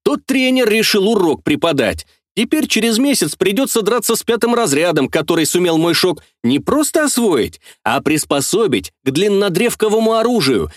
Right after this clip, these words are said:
и которого натаскивают на противодействие энергетам.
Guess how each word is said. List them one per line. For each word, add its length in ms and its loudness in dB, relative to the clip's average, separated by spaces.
и 160 0
которого 600 0
натаскивают 720 0
на 100 0
противодействие 840 0
энергетам. 680 -2